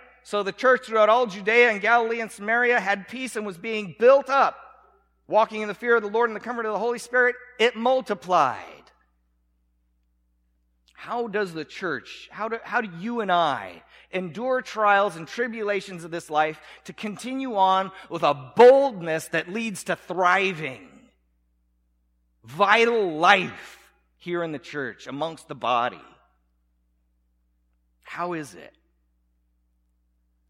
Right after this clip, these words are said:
I think this key, this secret we're gonna learn today is found in verse thirty-one. They were walking in two things, weren't they? They were found walking in the fear of the Lord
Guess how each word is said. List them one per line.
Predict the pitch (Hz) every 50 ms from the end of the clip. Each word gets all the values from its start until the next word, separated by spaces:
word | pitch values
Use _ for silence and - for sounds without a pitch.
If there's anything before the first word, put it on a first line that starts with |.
| _ _ -
I | 113
think | 143 143 139 -
this | 131 123 -
key, | - - - 170 147 135
this | 117 120 -
secret | - - - 160 170 - - 120 - -
we're | 113 104
gonna | 113 110 110
learn | 110 117 123 123 95
today | 82 71 73 69 78 80 95 _ _ _ _ _ _ _ _ _ _ _ _ _ _ _
is | _ -
found | _ - 147 151 151 147 139 123
in | 117 110
verse | 117 120 120 -
thirty-one. | - - 113 117 120 123 131 - - - - - - _ _ _ _ _ _ _ _ _ _ _ _ _
They | 151 196 214
were | 208 220 214 214
walking | 208 233 247 240 233 - 240 226 226 220
in | 214 220 220 -
two | - - 262 269 262 240
things, | - 277 254 254 233 208 185 147 165
weren't | 196 220 226 214 - -
they? | 170 143 117 107 90 82 - - _ _ _ _ _ _ _ _ _ _ _ _ _ _ _ _ _ _ _
They | - 180 220
were | 226 233 226
found | - 240 240 240 240 226
walking | 226 233 233 233 233 240 226
in | 226 208
the | 185 165
fear | - - - _ 269 277 285 285 294 277
of | 277 247
the | 240 262
Lord | 262 247 233 202 175 175 202 262 294 254